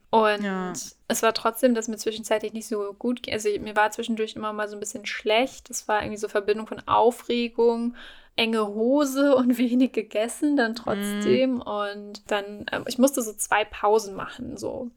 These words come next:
Speaker 1: um mich einmal wieder ein bisschen zu sammeln. Und, ähm, ich hätte auch einmal fast abgebrochen und wäre gefahren, äh, beziehungsweise gegangen,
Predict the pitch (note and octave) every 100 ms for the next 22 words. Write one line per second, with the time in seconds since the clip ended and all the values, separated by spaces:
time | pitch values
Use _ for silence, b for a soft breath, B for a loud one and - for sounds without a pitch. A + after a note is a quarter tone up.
0 | C4 A#3 A3 A3 - G#3+ A3 A3+ G#3+ A3
1 | A#3 - A3+ A#3 G#3+ G3+ G#3 G#3+ G#3+ G#3
2 | G#3 B3 G#3 G3 - - G#3+ G#3+ A#3+ -
3 | - A3+ A#3 A#3 - G#3+ G3+ G3 G3 -
4 | - G#3 G#3+ G#3 G#3 - A#3 - - -
5 | - - - G#3 A#3 A#3 A#3 A#3 G#3+ G#3
6 | G3+ - - G3 G3+ G#3+ B3+ C4 _ -
7 | G#3 G3+ A3 G3+ G3+ G3 G3+ G3+ F#3+ G3+
8 | A#3+ B3